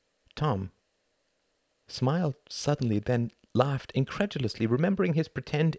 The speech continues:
aerial feat of thirty years before in the famous Battle of the Gardens.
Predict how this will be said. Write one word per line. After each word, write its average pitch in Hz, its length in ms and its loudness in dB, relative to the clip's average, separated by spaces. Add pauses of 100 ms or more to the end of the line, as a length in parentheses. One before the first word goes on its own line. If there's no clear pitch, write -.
aerial 135 340 6
feat - 380 0
of - 80 -8
thirty 180 640 -2 (300)
years 156 260 4
before - 320 4
in 131 60 6
the 113 60 4
famous 139 300 4
Battle 127 460 2
of - 120 -2
the 143 80 -2
Gardens. 202 560 0